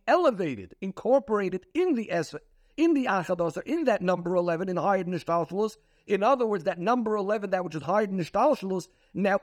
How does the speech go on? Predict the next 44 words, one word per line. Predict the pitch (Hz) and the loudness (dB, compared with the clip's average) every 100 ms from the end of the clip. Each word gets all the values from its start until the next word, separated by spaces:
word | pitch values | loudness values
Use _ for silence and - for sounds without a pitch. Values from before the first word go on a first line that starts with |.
| - | 0
impacted | 320 349 - 180 139 - 87 - _ _ _ _ _ _ _ _ | -2 0 0 -2 -2 -10 -16 -18 _ _ _ _ _ _ _ _
even | 233 247 220 214 | -2 0 0 0
the | 196 | 4
level | 190 190 | 4 4
of | 190 165 | -2 0
Esther, | 220 - 190 | -2 0 -4
even | 208 175 | -2 -2
the | 170 | -2
world. | 151 139 135 _ _ _ - | -2 -4 -6 _ _ _ -4
But | 247 | -2
at | 233 165 | -2 -2
this | 262 - | -2 -2
point, | - 233 254 | 0 0 0
what's | 214 - | -4 -4
mainly | 185 220 220 220 | 0 0 0 -2
being | 220 220 | -2 -4
felt | 214 226 254 _ - | 0 2 0 _ -8
is | 151 | -4
now | 160 165 | -2 -2
the | 185 | 0
Achad | 254 302 254 | 0 2 0
Asar, | 190 - | -2 -4
that | 156 151 | -6 -4
level | 175 180 | -2 -2
which | 185 | -4
is | 175 | -4
higher | 143 254 294 | 0 0 0
than | 214 | -2
Nishtalshalos, | 160 160 143 - 92 _ _ | -4 -4 -4 -6 -16 _ _
that | - 175 | -2 -2
great | 151 208 | 0 -2
level | 208 196 202 | 2 2 2
of | 202 | -2
Elikus. | 190 185 262 269 - _ _ _ _ _ _ _ | -2 -2 -2 -2 -4 _ _ _ _ _ _ _
And | 180 165 | 0 0
the | 185 | 0
Esther, | - 311 - 185 165 | 4 4 2 -4 -2
the | 165 | -2
number | - 190 196 | -2 -2 -2
ten, | - 294 220 196 _ _ | 2 4 2 -6 _ _
was | 165 180 | -6 -4
sort | 208 214 | -2 -2
of | 190 | -4
completely | 196 165 233 262 220 196 175 | -6 -4 -2 -2 -2 -4 -6